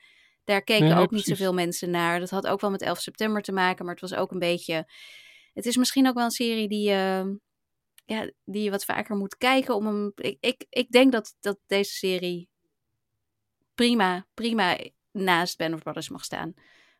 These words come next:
Speaker 1: Ja,
Speaker 2: En misschien
Speaker 1: ik
Speaker 2: dat,
Speaker 1: zeg het, ik heb
Speaker 2: ja,
Speaker 1: het gezegd.
Speaker 2: misschien dat hier dan toch in het nadeel werkt dat,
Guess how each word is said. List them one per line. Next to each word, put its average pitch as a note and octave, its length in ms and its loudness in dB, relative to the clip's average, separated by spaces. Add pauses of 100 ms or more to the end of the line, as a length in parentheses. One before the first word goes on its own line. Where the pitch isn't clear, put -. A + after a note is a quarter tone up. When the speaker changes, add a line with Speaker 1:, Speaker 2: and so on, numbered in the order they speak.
Speaker 1:
Ja, - 200 -2 (140)
Speaker 2:
En D#3 180 6
misschien D#3+ 220 4
Speaker 1:
ik D#3 60 8
Speaker 2:
dat, D3 100 6
Speaker 1:
zeg - 120 -2
het, - 140 -12
ik - 60 0
heb D3 80 6
Speaker 2:
ja, C#3+ 60 4
Speaker 1:
het A2+ 140 0
gezegd. - 280 -8 (100)
Speaker 2:
misschien E3+ 280 4
dat D#3 140 4
hier C#3 180 4
dan D3 120 4
toch D#3+ 200 6
in D#3+ 80 2
het C#3+ 100 4
nadeel C#3 420 6
werkt B2+ 280 0
dat, A#2 180 0